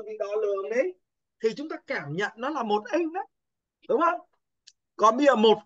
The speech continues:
feet là chúng ta thấy là nó cỡ như một cái bàn chân của chúng ta, đúng không?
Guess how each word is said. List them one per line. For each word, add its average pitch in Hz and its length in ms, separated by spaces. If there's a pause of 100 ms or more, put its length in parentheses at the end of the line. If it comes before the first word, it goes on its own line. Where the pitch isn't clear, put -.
feet 381 160 (680)
là 202 300
chúng 277 120
ta 277 100
thấy 233 240
là 226 280
nó 180 160
cỡ 208 220 (100)
như 262 140
một 180 160
cái 220 80
bàn 160 360
chân 180 240
của 135 120
chúng 131 120
ta, 160 280 (400)
đúng 165 120
không? 180 120